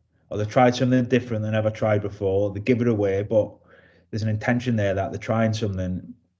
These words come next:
So how do we respond in those moments? If we value really being skillful, we'll say, "Really like the way you tried that.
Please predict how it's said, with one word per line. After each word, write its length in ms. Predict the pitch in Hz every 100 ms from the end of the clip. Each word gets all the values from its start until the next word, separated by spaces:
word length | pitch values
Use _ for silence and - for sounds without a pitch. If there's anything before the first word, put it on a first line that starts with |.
| - _
So 220 | - 113
how 200 | 95 123
do 80 | 127
we 160 | 123 123
respond 460 | 110 104 120 120
in 80 | 120
those 260 | 113 120 120
moments? 400 | 127 123 131 131
If 140 | 123
we 60 | 123
value 400 | 123 135 135 135
really 240 | 131 120
being 240 | 113 110 107
skillful, 460 | - 131 127 120
we'll 140 | 107 104
say, 460 | - 113 104 104 104 _ - - - _ _ _ - _ - _ _
"Really 300 | 113 120 117
like 320 | 113 110 107 -
the 100 | 110
way 140 | 107
you 120 | 107
tried 360 | 104 113 110 104
that. 320 | 101 101 -